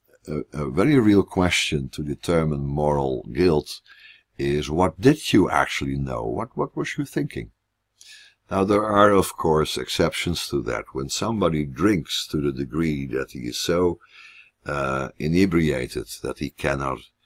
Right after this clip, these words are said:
um, make a proper and rational judgments, that he cannot perceive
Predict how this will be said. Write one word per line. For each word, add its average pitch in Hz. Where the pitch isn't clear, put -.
um, 131
make -
a -
proper 80
and 65
rational 65
judgments, 87
that -
he -
cannot 62
perceive -